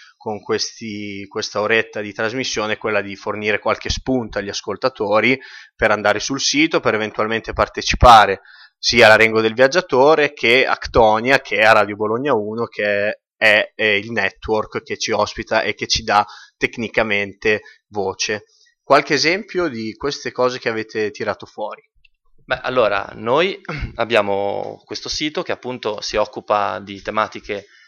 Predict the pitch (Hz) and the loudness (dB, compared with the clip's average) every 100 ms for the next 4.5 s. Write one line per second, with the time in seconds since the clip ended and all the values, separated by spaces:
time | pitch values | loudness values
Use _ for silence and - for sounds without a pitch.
0 | _ - - 123 123 107 110 120 - 107 | _ -8 -2 -2 -2 -2 2 0 -2 -10
1 | 110 104 107 147 110 110 120 - 107 117 | -8 -8 -4 0 2 0 -2 -8 -2 2
2 | 117 113 113 104 104 - 104 104 104 107 | 2 2 -6 -10 -10 -8 -4 -4 -6 -14
3 | - - 104 98 104 104 - 110 104 98 | -14 -12 -12 -10 -12 -12 -4 2 2 0
4 | 101 104 _ - | -8 -18 _ -20